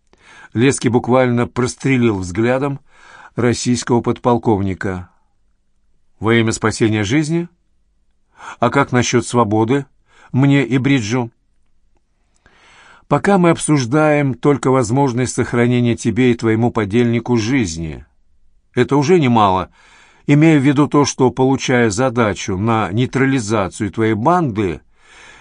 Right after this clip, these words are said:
никаких указаний брать кого-либо из наёмников живым я не имел.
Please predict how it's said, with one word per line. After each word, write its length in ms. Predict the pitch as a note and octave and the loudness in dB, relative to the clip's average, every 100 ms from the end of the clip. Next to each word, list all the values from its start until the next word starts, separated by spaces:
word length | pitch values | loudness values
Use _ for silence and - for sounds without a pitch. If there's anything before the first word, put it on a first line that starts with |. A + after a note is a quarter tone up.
| - | -6
никаких 680 | B2+ E3+ G#3 F#3+ F3+ F3 - | 4 4 4 0 2 0 2
указаний 640 | D#3 D#3 D3 B2 C#3 C3 B2+ | -2 -2 -2 -2 -2 -2 -2
брать 520 | G#2 B2+ B2+ G2 - | 0 2 2 0 -4
кого-либо 580 | A2+ G#2+ A#2+ A2+ G2+ A2 | -2 0 2 0 0 -2
из 120 | F#2+ | -2
наёмников 680 | A2 A2+ A2 G#2 F#2 G#2 G2+ | 0 2 0 -2 -2 -4 -2
живым 560 | G2+ G2+ A#2+ D#3 E3+ _ - _ _ _ _ | -2 0 0 0 -6 _ -20 _ _ _ _
я 200 | A2 A2 | -2 0
не 200 | A2 B2+ | 0 -2
имел. 340 | C3+ G2+ G2 | -2 -4 -8